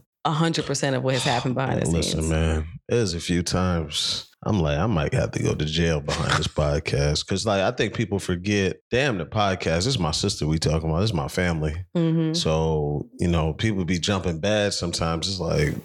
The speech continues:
Speaker 2: bro, man, we got, forget all this podcast stuff. Delisha tonight,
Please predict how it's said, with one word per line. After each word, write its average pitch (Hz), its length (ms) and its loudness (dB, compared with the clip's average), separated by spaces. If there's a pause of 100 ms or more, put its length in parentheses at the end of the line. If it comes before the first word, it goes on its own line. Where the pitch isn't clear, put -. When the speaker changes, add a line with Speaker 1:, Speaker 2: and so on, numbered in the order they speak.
(160)
Speaker 2:
bro, 73 360 2
man, 65 180 -4
we 139 100 2
got, - 480 -2
forget 160 520 -2
all 104 180 2
this 120 160 0
podcast 76 600 0
stuff. 76 260 -2
Delisha 101 400 0
tonight, 107 300 0